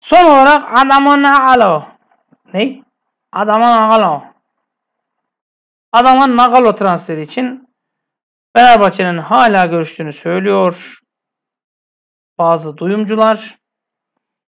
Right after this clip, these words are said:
Ve, e, Brighton da devredeymiş. Onu da söylüyorlar. Bu bir. Adama Nagalo. Bir de Fenerbahçe'nin Amaro ile ilgilendiği. Bakın bu Amaro başka, Nagalo başka.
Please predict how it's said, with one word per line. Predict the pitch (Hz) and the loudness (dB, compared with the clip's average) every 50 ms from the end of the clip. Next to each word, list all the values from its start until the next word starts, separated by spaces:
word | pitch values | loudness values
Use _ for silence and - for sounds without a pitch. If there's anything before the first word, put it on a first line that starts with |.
| _ _ _ _ _ _ - | _ _ _ _ _ _ -6
Ve, | 170 196 214 214 208 202 190 190 175 | -2 0 2 2 2 2 -2 -4 -4
e, | 175 175 170 170 165 165 160 160 156 156 156 156 156 156 160 - - - - _ _ _ _ _ _ _ _ _ _ _ _ _ _ _ _ _ _ | -2 -2 0 0 0 0 -2 -2 -4 -6 -6 -6 -6 -8 -8 -10 -14 -18 -20 _ _ _ _ _ _ _ _ _ _ _ _ _ _ _ _ _ _
Brighton | 165 170 220 247 262 247 254 - 226 214 | -4 0 2 2 2 0 -2 -4 -4 -2
da | 196 196 165 | -2 -2 -2
devredeymiş. | 180 175 170 165 160 156 160 151 165 202 220 - - - - - _ _ _ _ _ _ _ _ _ _ _ _ _ _ _ _ _ _ _ _ _ _ _ _ _ _ _ _ _ _ _ | -2 -2 -2 -2 -4 -6 -6 -6 -6 -8 -8 -10 -12 -16 -18 -20 _ _ _ _ _ _ _ _ _ _ _ _ _ _ _ _ _ _ _ _ _ _ _ _ _ _ _ _ _ _ _
Onu | 214 220 220 196 | -4 -2 -2 -2
da | 175 170 | -2 -4
söylüyorlar. | 160 - - 202 220 226 214 196 175 170 196 220 220 214 196 - | -4 -4 -2 -2 -2 0 -2 -4 -4 -2 0 0 -2 -2 -6 -6
Bu | 247 247 262 262 254 - _ | -4 -2 -2 -2 -2 -6 _
bir. | - 220 254 247 220 190 - - - - - _ _ _ _ _ _ _ | -10 -6 -2 0 0 0 -2 -10 -18 -20 -20 _ _ _ _ _ _ _
Adama | - 165 156 170 170 190 202 185 | -8 -6 -4 -4 -4 -2 -2 -4
Nagalo. | 180 170 156 160 160 147 139 - - _ _ _ _ _ _ _ _ _ _ _ _ _ _ _ _ | -4 -6 -6 -6 -8 -8 -10 -14 -18 _ _ _ _ _ _ _ _ _ _ _ _ _ _ _ _
Bir | 254 269 | -4 -2
de | 359 311 | -2 -2
Fenerbahçe'nin | - - 269 294 320 339 339 330 262 247 - 226 233 269 | 0 0 0 0 0 0 0 0 -2 -2 -2 -4 -4 -4
Amaro | - - 180 202 220 247 269 269 247 220 196 | -4 -4 -2 0 2 2 4 4 4 2 2
ile | 180 170 156 | 2 -2 -4
ilgilendiği. | 151 147 147 147 143 139 135 131 131 131 131 156 | -6 -8 -10 -10 -10 -12 -12 -14 -14 -16 -8 -6
Bakın | 175 175 175 185 160 151 160 | -6 -6 -6 -10 -14 -10 -6
bu | 220 254 254 - - | -6 -6 -6 -6 -6
Amaro | - 190 190 208 208 196 196 185 | -4 -2 0 0 0 0 0 -2
başka, | 160 156 151 - - - 214 262 302 262 | -4 -6 -6 -8 -8 -8 -8 -6 -6 -6
Nagalo | 180 170 170 175 185 185 202 240 285 | -8 -8 -4 -4 -2 0 0 0 0
başka. | 226 185 170 - - - 143 135 - | -2 -2 -2 -6 -12 -12 -14 -14 -14